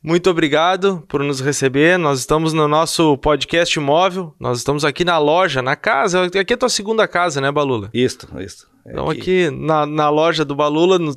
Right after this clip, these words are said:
Speaker 1: no, abriu as portas da loja, fechou as portas da loja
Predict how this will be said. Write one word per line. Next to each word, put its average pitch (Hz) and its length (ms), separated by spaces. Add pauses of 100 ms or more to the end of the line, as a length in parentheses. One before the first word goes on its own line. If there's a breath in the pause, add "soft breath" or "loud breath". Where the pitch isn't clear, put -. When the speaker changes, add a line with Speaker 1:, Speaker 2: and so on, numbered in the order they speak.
Speaker 1:
no, 139 200
abriu 147 340
as 156 100
portas 151 440
da 135 100
loja, 156 260
fechou 165 420
as 208 120
portas 170 420
da 135 120
loja 160 360